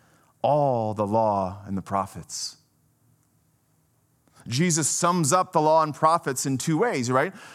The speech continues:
First is love the Lord your God with all your, your mind, your heart, and soul, and this being the first and greatest thing we have to do, right? And then he says, "Love your neighbors as yourself." Does this sound familiar?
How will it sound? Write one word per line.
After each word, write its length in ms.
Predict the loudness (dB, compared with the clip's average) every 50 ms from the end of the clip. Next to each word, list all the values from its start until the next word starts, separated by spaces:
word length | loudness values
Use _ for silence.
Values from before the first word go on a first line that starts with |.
| -20 -14
First 400 | -4 0 0 2 2 2 0 0
is 200 | 0 0 0 -2
love 360 | 0 2 4 4 4 4 2 0
the 80 | 0
Lord 260 | 2 2 4 2 2
your 80 | 0 0
God 380 | 0 2 4 4 4 4 2 2
with 100 | 0 2
all 160 | 2 2 2
your, 160 | 0 -2 -4 -6 -16 -14 -6
your 80 | -2 2
mind, 520 | 4 4 6 6 6 4 2 0 -2 -2
your 80 | -2 2
heart, 340 | 4 4 6 6 2 0 -2 -8 -12 -14 -14 -10
and 120 | -8 -4
soul, 460 | -2 0 0 0 2 2 0 -2 -2 -6 -12 -20 -20 -14
and 240 | -10 -8 -4 -2 0
this 160 | 0 0 0
being 300 | 0 0 0 0 0 0
the 80 | -2 -2
first 320 | 0 2 2 2 2 0
and 100 | 0 0
greatest 420 | 2 2 2 2 2 0 -2 -2 -2
thing 140 | -2 0 0
we 120 | 0 0
have 200 | 0 0 -2 -2
to 60 | -6 -4
do, 180 | -2 0 2
right? 280 | 4 4 4 2 0 -4 -10 -12 -4
And 200 | -2 -2 0 -2
then 520 | -2 0 0 2 2 4 4 4 2 2 2
he 80 | 2
says, 400 | 0 0 0 2 0 0 0 0
"Love 280 | 0 2 2 2 2 2
your 100 | 0 0
neighbors 500 | 0 0 0 0 0 -2 -2 -2 0 0
as 120 | -2 0
yourself." 800 | 0 0 0 0 2 4 4 2 2 -2 -6 -12 -20 -20 -20 _ _ _ _ _ _ _ _ _ _ _ _ _ _ _ _ _ _ _ _ _ _ -8
Does 80 | -4
this 100 | -2 -2
sound 240 | 0 2 2 0 0
familiar? 600 | 0 0 2 2 2 2 0 0 -2 -4 -8 -16